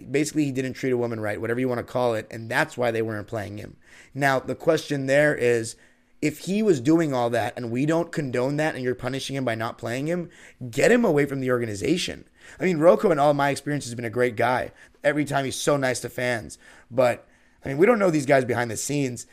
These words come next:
If he's really doing that, we don't condone that here. At least I don't. And I don't care how good he is at basketball, you know? And look, if you wanna s-, act like you're so people over players, I mean, come on here.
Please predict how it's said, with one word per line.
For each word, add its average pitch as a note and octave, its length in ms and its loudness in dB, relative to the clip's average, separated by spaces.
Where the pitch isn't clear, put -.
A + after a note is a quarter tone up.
If C#3+ 120 -8
he's G#3 180 -2
really A3 180 -2
doing G3 220 -4
that, G#3+ 240 0
we F#3 80 6
don't D4 160 0
condone D#3 320 2
that B2+ 180 0
here. E3+ 160 2
At D3 80 6
least C#3+ 160 -2
I D3+ 160 2
don't. C#3+ 320 -2
And E3 100 -6
I F3+ 40 0
don't G3+ 120 0
care - 140 4
how - 60 10
good C#3 160 2
he C3 60 0
is B2 100 -2
at A2+ 100 -4
basketball, A2 600 -4
you C3+ 120 -8
know? B2+ 300 -4
And C#3 240 0
look, D#3+ 280 2
if F3 120 -4
you A3+ 120 2
wanna A#3 180 2
s-, - 240 -4
act F3 220 4
like D#3 160 0
you're D3+ 80 -4
so D#3+ 180 0
people D3+ 380 -2
over B2+ 160 0
players, D3 500 0
I B2 60 -6
mean, B2 160 -6
come D3 180 -6
on F3+ 200 -4
here. C2 260 -10